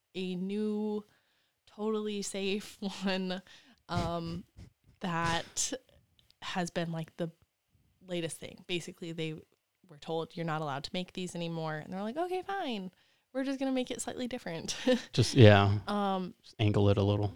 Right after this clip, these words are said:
Speaker 2: little bit.
Speaker 1: <clears throat> Yeah. And so in theory, it's better because it's shorter and it has co-,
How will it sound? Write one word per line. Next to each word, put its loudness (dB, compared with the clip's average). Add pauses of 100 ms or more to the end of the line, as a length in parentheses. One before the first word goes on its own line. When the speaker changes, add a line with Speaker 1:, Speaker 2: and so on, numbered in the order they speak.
(120)
Speaker 2:
little 2
bit. 4 (360)
Speaker 1:
<clears throat> -20
Yeah. -6 (800)
And 2
so 0 (1120)
in 2 (440)
theory, -4 (580)
it's -8 (160)
better -4
because -6
it's -10
shorter -6 (500)
and -2
it -4
has -8 (2750)
co-, -10